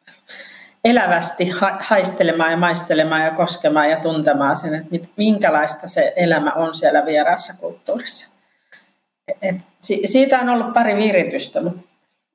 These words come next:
mutta ne on, tota, valitettavasti kariutunut viimeisin koronaan, mutta siis se on se minun suurin haave,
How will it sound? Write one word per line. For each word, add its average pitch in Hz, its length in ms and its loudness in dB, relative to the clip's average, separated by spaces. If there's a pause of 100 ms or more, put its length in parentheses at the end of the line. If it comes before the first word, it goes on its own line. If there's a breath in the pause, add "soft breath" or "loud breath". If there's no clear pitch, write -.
mutta 180 380 -2
ne 180 140 4
on, 170 280 0 (100)
tota, - 260 -20 (460)
valitettavasti 220 760 2
kariutunut 165 560 0
viimeisin 180 440 0
koronaan, 170 640 0
mutta 220 300 -6
siis 190 400 -6 (680 loud breath)
se - 160 2
on 202 120 4
se 175 120 2
minun 156 280 -2
suurin 151 380 0
haave, 143 280 0